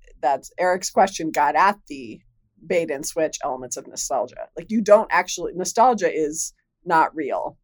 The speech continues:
right? It's, it's the craving for the, the manufactured past, not the actual past. Um,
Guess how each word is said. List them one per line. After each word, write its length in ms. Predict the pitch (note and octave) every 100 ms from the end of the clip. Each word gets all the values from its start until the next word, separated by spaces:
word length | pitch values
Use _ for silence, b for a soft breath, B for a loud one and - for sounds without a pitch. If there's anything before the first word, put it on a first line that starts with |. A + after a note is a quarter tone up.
| _
right? 200 | D#3+ C#3 D3
It's, 220 | E3 -
it's 200 | E3+ -
the 100 | F3
craving 460 | - F#3+ F3+ E3 D#3+
for 220 | E3 D3+
the, 220 | D3 C#3+ _ _
the 400 | C#3 D#3 C3 -
manufactured 840 | E3+ F3 F3 E3+ F#3 F3+ - C3+ -
past, 380 | D3 - -
not 240 | F3+ C#3 C#3+
the 120 | -
actual 440 | A#2+ - - E2+ -
past. 440 | - - - - b b b b -
Um, 240 | A2+ D#2+